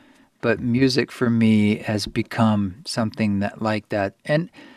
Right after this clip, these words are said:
it's not always like that. It's like I fall off where it's like, it, sometimes it's like surfing. Like, sometimes it really feels like it's clicking, but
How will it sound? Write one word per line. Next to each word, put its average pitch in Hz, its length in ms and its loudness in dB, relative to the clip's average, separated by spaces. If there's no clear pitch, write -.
it's - 240 -4
not 277 180 8
always 120 440 6
like 107 240 -2
that. 127 300 -2
It's - 160 0
like 165 180 6
I 147 80 6
fall 147 320 10
off 131 420 4
where 120 180 2
it's - 200 -4
like, 117 180 2
it, - 160 -6
sometimes 127 480 2
it's 107 120 -4
like 123 120 0
surfing. 110 460 0
Like, 95 180 -6
sometimes 117 400 0
it 110 80 -4
really 117 200 0
feels 107 280 -2
like 107 140 -2
it's 104 100 -10
clicking, 107 500 -2
but 107 200 0